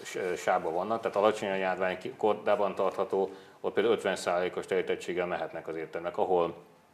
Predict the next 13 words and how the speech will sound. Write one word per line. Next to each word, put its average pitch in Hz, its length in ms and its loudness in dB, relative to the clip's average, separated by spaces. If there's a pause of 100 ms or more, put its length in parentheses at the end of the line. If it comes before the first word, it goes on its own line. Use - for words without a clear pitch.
(260)
sárga, 101 540 4
ott - 460 0
azt - 140 -8
hiszem 87 140 -8
egyharmadossal, 113 880 4 (260)
ami 90 200 -4
meg 87 180 0
piros, 101 300 6
akkor 92 240 0
ott 85 140 2
zárunk. 78 400 -2 (500)
Tehát, - 220 -12 (720)
ö, - 40 -14